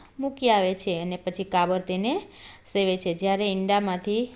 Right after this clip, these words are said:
બચ્ચું બહાર આવે ત્યારે કાબરને ખબર પડે છે. આ પણ તેના જેવી જ એક સરસ મજાની વાર્તા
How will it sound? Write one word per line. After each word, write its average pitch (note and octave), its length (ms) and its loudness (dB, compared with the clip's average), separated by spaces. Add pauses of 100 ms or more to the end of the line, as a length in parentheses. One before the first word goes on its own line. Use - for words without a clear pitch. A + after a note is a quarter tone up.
(100)
બચ્ચું F3+ 340 -2
બહાર F#3+ 320 4
આવે A3 240 4
ત્યારે F3+ 380 -2
કાબરને F#3 720 0
ખબર G3 320 2
પડે G3 400 0 (480)
છે. D#3+ 200 -6 (160)
આ A#3+ 160 8
પણ G3+ 340 -2
તેના F#3 360 -2
જેવી F#3 380 0
જ G3 100 -4
એક F3+ 160 -4
સરસ G#3 360 -2
મજાની F#3+ 640 -2
વાર્તા G#3 640 0